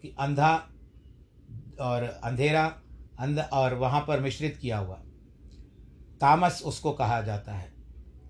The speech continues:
तामिश्र, तामिश्र भी उसी को कहा जाता है। महामोह, जिसको अति मोह हो जाता है,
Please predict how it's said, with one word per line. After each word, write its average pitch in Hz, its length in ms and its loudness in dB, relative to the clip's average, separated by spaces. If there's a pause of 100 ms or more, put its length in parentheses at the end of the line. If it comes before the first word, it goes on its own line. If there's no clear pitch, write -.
(140)
तामिश्र, 147 680 0
तामिश्र 147 520 0
भी 151 140 0
उसी 139 200 -2
को 131 140 -6
कहा 107 240 -2
जाता 101 300 -8
है। 92 160 -18 (420)
महामोह, 143 600 4
जिसको 123 220 -6
अति 139 240 -2
मोह 139 200 0
हो 120 100 -2
जाता 107 320 -8
है, 101 140 -14